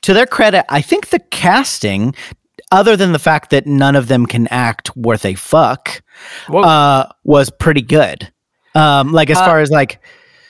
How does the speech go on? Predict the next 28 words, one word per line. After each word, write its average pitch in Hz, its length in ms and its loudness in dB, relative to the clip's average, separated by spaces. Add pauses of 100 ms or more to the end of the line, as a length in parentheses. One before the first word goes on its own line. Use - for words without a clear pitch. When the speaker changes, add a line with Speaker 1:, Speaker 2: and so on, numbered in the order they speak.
(260)
Speaker 2:
in - 60 -4
Speaker 1:
Sissy 165 80 2
Speaker 2:
terms 196 180 2
of 156 100 -2
what 175 120 4
Speaker 1:
Spacek - 20 0
Speaker 2:
they 175 100 4
looked 196 300 0
like? 302 400 -2 (220)
Speaker 1:
Yes. - 640 -4 (180)
Yeah. 147 260 0 (540)
Uh, 139 300 2
Sissy 160 360 -4
Spacek's 165 520 0
daughter, 165 640 0 (160)
uh, 131 380 2 (100)
who, 143 440 2
whom 151 280 0
I 185 220 2
know 151 520 0 (480)
as 123 640 -2 (300)
the 127 100 -2
love 131 280 2
interest 131 480 0
in 110 500 0 (340)
Orange 139 320 2
County. 127 600 0 (260)
Speaker 2:
Yes. 143 400 0